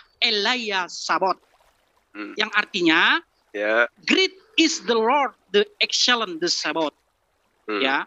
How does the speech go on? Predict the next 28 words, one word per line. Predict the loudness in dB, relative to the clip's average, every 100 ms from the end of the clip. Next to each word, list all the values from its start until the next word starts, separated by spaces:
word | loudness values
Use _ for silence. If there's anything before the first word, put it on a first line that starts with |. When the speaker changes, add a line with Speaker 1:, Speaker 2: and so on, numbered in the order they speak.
| -4
Speaker 1:
kalau | -2 0
kamu, | 0 -2 -4
eh, | 0 0 0
ba-, | -2 -2
ba-, | -2 -2
baca | -2 -2 -2 -4 -6 -4
salah | -2 -2
satu | 0
nama | 0 0 0
Yahweh | -2 -4 -8
itu | -4
ada | -2
namanya | 0 0 0 -2 _ _ _
Jehovah | -2 0 0 2
Sabaot. | 2 0 2 2 0 -6 _ _ _ _
Speaker 2:
Hmm, | -2 0
Speaker 1:
Ya, | 4
Speaker 2:
terus? | 4 4 0
Speaker 1:
Tuhan | -6
yang | -10
Maha | -12 -14
Perkasa. | -10 -6 -4 -4 -8 _ _ 2
Speaker 2:
Nah, | 4 4
terus | 0 -2
apa | -2 0
Speaker 1:
Jadi | 2 2
Speaker 2:
masalahnya? | 0
Speaker 1:
artinya, | 0 0 2